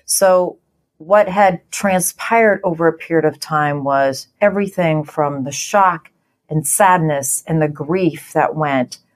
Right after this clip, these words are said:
with this situation, from transporting the body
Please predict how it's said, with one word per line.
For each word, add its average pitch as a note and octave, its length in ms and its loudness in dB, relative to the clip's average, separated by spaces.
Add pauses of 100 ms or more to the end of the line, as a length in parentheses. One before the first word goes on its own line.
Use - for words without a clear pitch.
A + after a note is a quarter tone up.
(160)
with F#3+ 480 2
this E3+ 340 0
situation, D3+ 920 -2 (540)
from E3 220 0
transporting F3 840 -2
the D#3 60 -2
body C#3+ 600 2